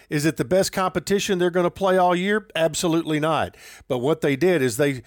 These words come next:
they, uh, they used the opportunity, uh, not only in the practices but in the two games, to get better, and they definitely have done that, especially with six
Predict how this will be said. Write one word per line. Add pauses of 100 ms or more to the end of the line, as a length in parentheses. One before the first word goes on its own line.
(340)
they,
uh,
they
used
the
opportunity,
uh,
not
only
in
the
practices
but
in
the
two
games, (440)
to
get
better,
and (320)
they
definitely
have
done
that, (220)
especially
with
six